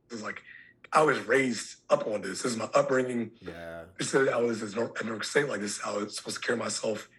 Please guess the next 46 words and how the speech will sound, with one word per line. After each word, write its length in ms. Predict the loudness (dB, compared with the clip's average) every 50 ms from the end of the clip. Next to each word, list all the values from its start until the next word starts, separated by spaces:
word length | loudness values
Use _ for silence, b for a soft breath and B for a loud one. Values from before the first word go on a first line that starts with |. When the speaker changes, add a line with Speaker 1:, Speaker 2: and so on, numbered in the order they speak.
| b b b _ _ _ -14
Speaker 1:
in 60 | -14
a 20 |
professional 380 | 0 2 2 4 4 4 2 2
environment. 560 | 4 4 4 6 4 4 4 2 0 -2 -4 B B B B B B B B _ _ _ _ _ _ -2
Um, 400 | 0 0 0 -2 -4 -8 -6 -2
and 80 | 2 4
there 100 | 6 6
were 100 | 6 4
times 400 | 2 2 4 4 4 4 4 2
where 160 | 2 2 2
there, 120 | 2 2 2
were, 120 | 2 2
there 140 | 0 0 -2
was 100 | -2 -2
a 60 | -2
conflict, 520 | -2 -2 0 2 0 0 0 -6 -12 -8
like, 300 | -4 -4 -4 -4 -6 -12 -18 -20 _ _ _ _ _ _ _ _ _ _ _ _ _ _
like, 200 | -4 -4 -2 0
you 120 | 0 0 0
can 180 | 2 0 -2
call 220 | 0 2 4 4 4
somebody 260 | 2 2 2 0 2
by 140 | 2 0 -4
their 100 | -4 -8
first 380 | -4 0 2 2 2 2 -2
name 180 | 0 0 0 0
and 100 | 0 0
not 200 | 0 0 0 0
get 100 | 0 0
in 60 | 0 2
trouble. 380 | 2 0 2 2 -2 -2 -4 B B B B B B 2
If 140 | 4 8 8
I 140 | 8 8 8
try 200 | 8 8 8 8
to 60 | 8
call 200 | 8 6 6 6
my 160 | 6 6 4
boss 380 | 4 6 6 6 6 4 2 0
in 60 | 0
Norfolk 200 | 2 2 2 0
State 360 | -2 2 4 4 4 2 0 -4 -12 -18 B B B B B B B B _ _ _ 4
by 220 | 8 8 10 10
her 160 | 10 8 6
first 400 | 6 6 6 6 6 4 2 2
name, 340 | 4 6 6 6 6 4 4
like, 300 | 2 0 0 0 -4 -10